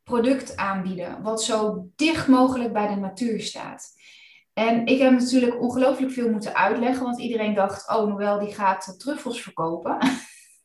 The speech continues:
Maar, maar je gaat hallucineren. Maar de paddenstoelen die wij verkopen, hebben allemaal een andere werking. Ehm, en ze zijn gewoon ontzettend, ehm,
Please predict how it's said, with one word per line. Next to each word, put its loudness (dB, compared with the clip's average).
Maar, 6
maar 6
je 4
gaat 4
hallucineren. 4
Maar 4
de -4
paddenstoelen 2
die -6
wij -2
verkopen, -4
hebben -4
allemaal 2
een -12
andere 2
werking. -4
Ehm, -6
en 4
ze -2
zijn 6
gewoon 0
ontzettend, 4
ehm, -6